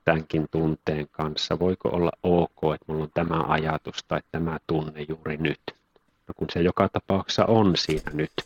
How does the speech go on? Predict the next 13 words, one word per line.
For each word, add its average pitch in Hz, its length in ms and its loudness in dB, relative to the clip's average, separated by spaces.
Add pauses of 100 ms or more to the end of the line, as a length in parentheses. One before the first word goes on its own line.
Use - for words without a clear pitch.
(440)
niin 82 140 -6
voinko 82 280 0
mä 82 180 0
todeta 85 380 4
sille, 82 280 -4
että 82 200 -2
no 110 140 2
saat 90 340 0
olla 87 360 0
siinä? - 540 -6 (1300)
Eli 85 180 2
tää 95 140 6
hyväksyvä 98 720 4